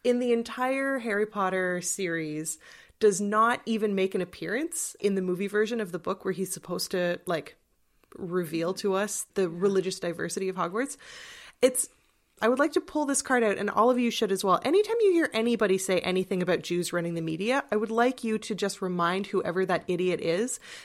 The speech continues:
that there are no Jews in any of the Harry Potter films. And if the Jews really did run the media, there would have been an Anthony Goldstein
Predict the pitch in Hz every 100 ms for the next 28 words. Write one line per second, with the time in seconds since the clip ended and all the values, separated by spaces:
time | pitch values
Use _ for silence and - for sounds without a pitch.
0 | - 208 214 220 233 226 202 202 196 196
1 | 190 185 175 165 - 175 175 180 170 160
2 | 160 156 165 - - - - 208 233 247
3 | 254 254 202 185 226 247 202 214 208 185
4 | 185 190 196 175 175 196 226 277 285 -
5 | - - - _ _ _ _ - 277 196
6 | 190 226 220 202 190 190 180 165 170 170
7 | 165 - 180 - - - 202